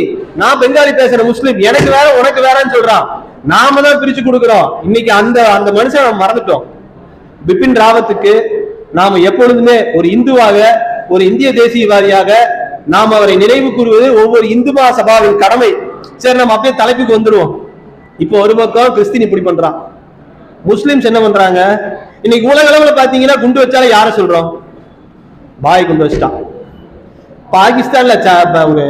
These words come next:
பள்ளிவாசல்ல குண்டு வச்சா கூட, ஆமா அவன் சியா பிரிவு, அவன் சன்னி பிரிவு, குண்டு வச்சுட்டான். அப்படித்தான் இருக்குது. இன்னைக்கு பங்களாதேஷ்ல நம்மளை போட்டு அடி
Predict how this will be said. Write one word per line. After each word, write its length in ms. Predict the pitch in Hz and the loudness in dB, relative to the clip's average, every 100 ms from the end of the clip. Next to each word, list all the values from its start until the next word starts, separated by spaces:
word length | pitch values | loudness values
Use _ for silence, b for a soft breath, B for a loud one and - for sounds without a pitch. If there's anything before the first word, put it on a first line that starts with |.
| 139 131 | -4 -2
பள்ளிவாசல்ல 540 | 185 294 320 311 269 247 | 0 0 2 2 2 0
குண்டு 180 | 254 247 | 2 0
வச்சா 160 | 247 226 | 2 0
கூட, 140 | 240 247 185 208 | 2 0 0 -2
ஆமா 200 | 233 220 | -2 -2
அவன் 180 | 180 170 175 | -2 -6 -8
சியா 260 | 190 226 214 | -4 0 0
பிரிவு, 280 | 190 190 233 | 0 0 0
அவன் 200 | 208 175 | 0 -2
சன்னி 240 | 165 214 208 | -4 -2 -2
பிரிவு, 220 | 190 185 220 | -2 0 0
குண்டு 200 | - 180 | 0 -2
வச்சுட்டான். 340 | 185 - 151 - - - - - | -4 -4 -6 -8 -20 -20 -20 -16
அப்படித்தான் 460 | - 214 247 269 277 | -4 -2 0 0 0
இருக்குது. 260 | 233 208 165 - - - - - | 2 0 0 -4 -10 -16 -20 -4
இன்னைக்கு 360 | 254 254 247 302 226 147 - - - - | -2 0 0 2 2 0 -6 -10 -16 -2
பங்களாதேஷ்ல 600 | 214 302 339 294 285 311 | 0 2 2 2 2 0
நம்மளை 180 | 277 247 240 | 2 0 2
போட்டு 180 | 285 220 | 0 0
அடி 460 | 185 208 277 339 | 0 0 0 0